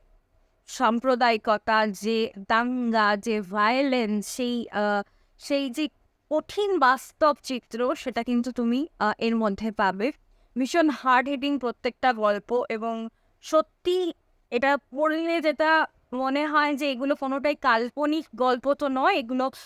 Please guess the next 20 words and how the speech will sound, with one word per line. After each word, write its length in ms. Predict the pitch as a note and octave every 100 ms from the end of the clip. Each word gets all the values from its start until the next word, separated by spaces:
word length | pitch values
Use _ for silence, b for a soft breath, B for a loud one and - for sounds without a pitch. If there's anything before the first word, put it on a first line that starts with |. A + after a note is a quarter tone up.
| -
বাস্তবে 520 | A3+ A#3+ - C#4 C#4+
ঘটেছে 480 | A#3+ A#3+ B3 C4 D#4
এবং 220 | B3 C4+
তার 220 | B3+ A#3
জন্য 260 | A3+ C#4 C#4 -
এই 240 | C4 C#4
বইটার 580 | B3+ C#4 A#3 D4+ D4+ D#4 _ _ _ _ _ _ -
মূল্য 400 | G#3 C#4 D4 D4
অনেক 420 | D4+ A#3+ C4+ A#3+
বেশি 520 | G3 A3 A3+ - C#4+ F#4
historically। 840 | A#3 - - A#3+ B3 A#3+ B3+ C4+ F#4 _ _ _ _ -
এবং, 400 | A3 A#3+ B3 B3
আহ, 420 | - A3 G#3+ G3+ _ _ _ _ _ _ _ _ _ _ A#3
যেভাবে 1000 | - D#4+ C4 - B3 B3+ A3+ D#4 D#4+ -
মর্মস্পর্শী 1300 | A#3 A#3+ A#3+ B3+ C#4+ C4 - C#4 C4+ - - D4+ D4 - _ _ _ _ _ G3+
বর্ণনা 540 | A3 A#3+ C4 C#4 C#4
দিয়েছেন 460 | A3+ A#3+ A#3 B3 G3
লেখক 460 | G3+ G#3+ A3 F#3+ -
মানুষগুলোর 640 | G#3+ G3+ G#3 G3+ A3+ A#3+ A3
যন্ত্রণার, 640 | G#3 F#3 F#3+ G3+ G#3 A3